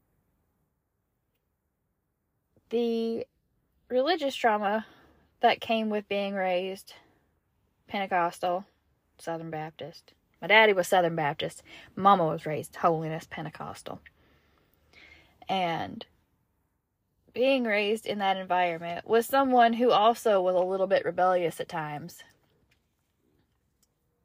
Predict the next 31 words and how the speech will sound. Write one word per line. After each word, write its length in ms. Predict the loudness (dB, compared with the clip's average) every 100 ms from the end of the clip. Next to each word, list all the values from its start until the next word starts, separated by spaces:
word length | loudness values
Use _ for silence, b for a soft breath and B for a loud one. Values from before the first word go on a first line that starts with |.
| _ _ _ -18 -18 _ -12
it 200 | -6 -2
makes 220 | -2 0
for 100 | -2
an 60 |
interesting 400 | -2 -4 -8 -10
combination. 640 | -4 -4 -4 -8 -10 -12 -8
I 160 | 0 4
was 180 | 4 2
a 60 |
precocious 760 | -2 -4 -8 -2 -2 -4 -14 -14
child. 420 | -8 -6 -6 -10 _ _ _ _ _ _ _ _ _ B B B B
I 200 | 2 8 10
asked 340 | 10 6 -2
the 80 | -4
questions 580 | 2 2 2 -10 -12 -4
like, 520 | 0 2 0 -4 -16 _ _ _ _ _ _ _ _ _ 4
"If 200 | 4 4 -4 _ _ _ _ -4
we're 260 | 4 4
made 280 | 6 4 4
in 100 | 6
God's 340 | 6 6 6
image, 380 | 2 2 2 -2
where 180 | 4 6
did 120 | 6
he 160 | 4 2
get 160 | 2
the 140 | 2 4
idea 360 | 4 6 4
for 140 | 2 -4
girls 320 | 0 0 0
from?" 320 | -2 -2 -4